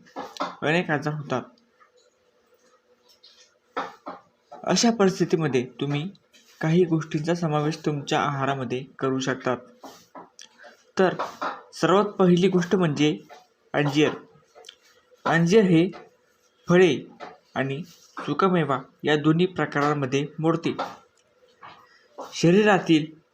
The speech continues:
हिमोग्लोबिनची पातळी वाढवण्यासाठी तुम्ही तुमच्या आहारामध्ये अंजिराचा समावेश अवश्य करा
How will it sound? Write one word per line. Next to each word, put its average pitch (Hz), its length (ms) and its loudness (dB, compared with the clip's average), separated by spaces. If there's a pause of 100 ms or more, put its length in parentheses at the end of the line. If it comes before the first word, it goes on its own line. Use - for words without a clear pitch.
हिमोग्लोबिनची 151 840 0
पातळी 135 580 -2
वाढवण्यासाठी 156 680 0 (520)
तुम्ही 151 320 -4 (120)
तुमच्या 143 400 -4 (800)
आहारामध्ये 165 600 2 (880)
अंजिराचा 156 500 0
समावेश 143 540 -4 (240)
अवश्य 180 360 4
करा 170 240 2